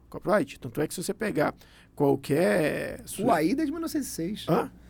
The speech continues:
Speaker 2: AIDA, atenção, interesse,
Speaker 1: Exato.
Speaker 2: desejo de ação é de mil novecentos e seis, se eu não me
Speaker 1: Pois
Speaker 2: engano.
Speaker 1: é, eu fiz até um vídeo, eu acho que todo mundo devia assistir ele, eu peguei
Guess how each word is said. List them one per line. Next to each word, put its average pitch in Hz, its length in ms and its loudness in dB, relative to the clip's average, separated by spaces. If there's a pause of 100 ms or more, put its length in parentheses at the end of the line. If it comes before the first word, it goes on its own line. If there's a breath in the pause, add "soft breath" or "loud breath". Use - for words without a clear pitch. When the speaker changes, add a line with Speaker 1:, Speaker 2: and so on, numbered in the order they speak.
(440 loud breath)
Speaker 2:
AIDA, 156 460 -2
atenção, 156 640 -4
interesse, 185 300 4
Speaker 1:
Exato. 202 180 4
Speaker 2:
desejo 160 240 2
de 170 80 -4
ação 180 220 -4
é - 20 -2
de 269 100 -2
mil 269 120 -2
novecentos 285 320 -4
e - 20 -8
seis, 190 240 -6
se 180 80 -14
eu 156 40 -12
não 147 40 -12
me - 60 -8
Speaker 1:
Pois - 120 0
Speaker 2:
engano. 220 160 4
Speaker 1:
é, - 160 -10
eu 180 60 0
fiz 302 180 -2
até 381 140 0
um 415 100 0
vídeo, 202 300 -2
eu - 60 0
acho - 160 -4
que - 80 -14
todo 392 160 -2
mundo 359 100 -2
devia 226 180 -2
assistir 226 380 -4
ele, 170 260 0
eu - 60 -2
peguei 151 460 2